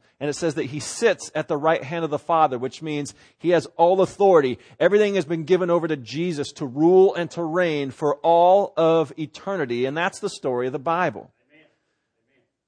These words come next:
Speaker 1: That he did that and now he sits. And what is great about that is he gives us this good news that he died for us and resurrected. And we've been looking in the scriptures about how he says,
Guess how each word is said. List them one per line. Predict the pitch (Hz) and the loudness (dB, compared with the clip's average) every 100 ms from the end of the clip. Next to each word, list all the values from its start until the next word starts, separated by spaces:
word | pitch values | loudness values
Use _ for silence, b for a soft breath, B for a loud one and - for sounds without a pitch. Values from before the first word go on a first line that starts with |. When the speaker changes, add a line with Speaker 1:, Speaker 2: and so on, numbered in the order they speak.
| _ | _
Speaker 1:
That | 120 123 | -8 -6
he | 147 | -6
did | 120 110 180 165 | -6 -2 -2 0
that | 139 113 | -2 -2
and | 135 | -4
now | 143 | -6
he | 131 143 | -4 -8
sits. | - - 147 - - b b - | -8 -6 -6 -8 -20 b b -8
And | 156 156 143 | -8 -8 -4
what | 165 143 | -2 -2
is | 147 - - | -4 -8 -20
great | 131 151 190 | -6 -2 0
about | 151 139 127 | 0 -2 -2
that | 131 127 | 0 -2
is | 131 127 | -2 -6
he | 139 | -10
gives | 120 151 170 | -4 -4 -4
us | 165 | -8
this | 156 135 | -12 -12
good | 127 170 185 | -4 -2 -2
news | 165 139 | -2 -4
that | 143 | -4
he | 120 135 | -4 -4
died | 123 135 151 160 | -2 0 0 -2
for | 175 | -4
us | 165 - | -6 -6
and | 127 | -6
resurrected. | 147 156 143 160 170 131 120 b b | -4 -4 -2 -4 -4 -6 -8 b b
And | - | -8
we've | 147 | -6
been | 147 165 | -2 -2
looking | 202 190 | -2 -4
in | 160 | -8
the | 139 | -8
scriptures | - 226 190 139 | -2 -2 -2 -2
about | 139 | -2
how | 123 127 | -2 -6
he | 139 | -8
says, | - 147 135 | -6 -2 -2